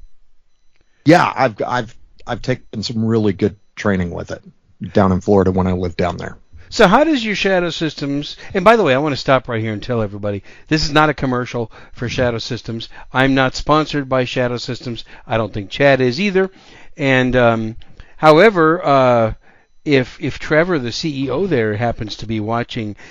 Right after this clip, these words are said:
Speaker 2: this video, um, I'd love some feedback from him. <laughs> But this is not a commercial, uh, for them. It just so happens that I own four of their guns. You own two, three?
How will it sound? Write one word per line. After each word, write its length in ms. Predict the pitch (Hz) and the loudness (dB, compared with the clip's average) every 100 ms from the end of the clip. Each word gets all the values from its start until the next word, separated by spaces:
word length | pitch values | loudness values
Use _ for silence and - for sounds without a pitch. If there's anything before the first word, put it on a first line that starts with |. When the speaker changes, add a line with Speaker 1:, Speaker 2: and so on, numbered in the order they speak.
| - - | -20 -18
Speaker 2:
this 260 | 104 127 117 | -2 0 0
video, 720 | - 117 190 151 107 123 135 | -2 -2 0 -2 -2 -4 -4
um, 320 | 110 107 101 | -2 -2 -2
I'd 220 | 123 117 117 | -2 -2 2
love 220 | 127 135 | 2 4
some 200 | - 104 | 2 2
feedback 500 | - 196 196 110 113 | -2 -2 -2 -4 -4
from 280 | - 110 151 | -8 -6 -6
him. 120 | 196 | -6
<laughs> 40 | - 220 - - - - 254 220 - | -10 -12 -10 -10 -10 -10 -10 -10 4
But 260 | 170 156 - - - | 6 6 4 -14 2
this 240 | 208 202 | 4 4
is 140 | 208 170 | 4 6
not 200 | 196 190 | 6 6
a 60 | |
commercial, 640 | 185 190 156 123 - 101 - - - - - | 4 4 4 2 0 -8 -14 -16 -16 -12 -2
uh, 400 | 113 104 95 92 | 0 2 -2 -6
for 200 | - 120 | -4 -2
them. 240 | 110 98 - - - | -2 -8 -10 -12 -2
It 160 | 156 147 | 0 2
just 240 | 226 233 | 2 2
so 160 | 240 190 | 2 4
happens 560 | 151 131 131 147 - - - | 4 2 0 -2 -4 -12 -10
that 160 | - 120 | -4 -2
I 240 | 127 143 | 2 2
own 200 | 175 151 143 | 2 -2 -4
four 360 | - 160 156 | -2 -2 0
of 80 | 123 | -2
their 180 | 110 107 | -4 -6
guns. 460 | 98 98 113 110 101 | -8 -8 -8 -8 -6
You 220 | 165 175 | -6 -4
own 400 | 135 127 123 127 - _ _ | -4 -4 -4 -8 -12 _ _
two, 360 | - 147 214 233 - | -2 0 0 -4 -6
three? 360 | 135 170 202 | -4 -2 -4